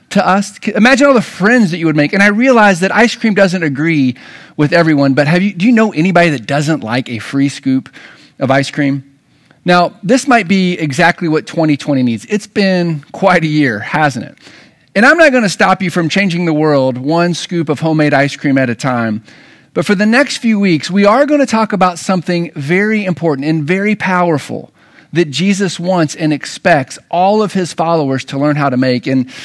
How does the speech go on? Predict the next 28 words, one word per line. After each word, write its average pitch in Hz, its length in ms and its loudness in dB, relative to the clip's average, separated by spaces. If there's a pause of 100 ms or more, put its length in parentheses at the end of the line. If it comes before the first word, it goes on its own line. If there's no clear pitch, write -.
(140)
well, 156 160 2
it's - 200 -4
not 202 200 4
ice 180 200 2
cream, - 320 -12
okay? 151 360 0 (320)
But 170 160 -2 (160)
here's 240 260 2
what's 233 140 -2
interesting. 170 400 -2
It's 151 140 -6
not 226 140 0
just 262 140 -4
something 196 240 -2
Jesus 165 320 -2
wants 170 240 -2
us 160 160 -2
to 156 120 -4
make. 147 200 0
It's 156 220 -6
actually 196 380 -2
something 180 340 -2
that 147 80 -2
Jesus 151 360 -4
wants 165 240 -4
us 165 120 -4
to 156 120 -8
learn 151 340 0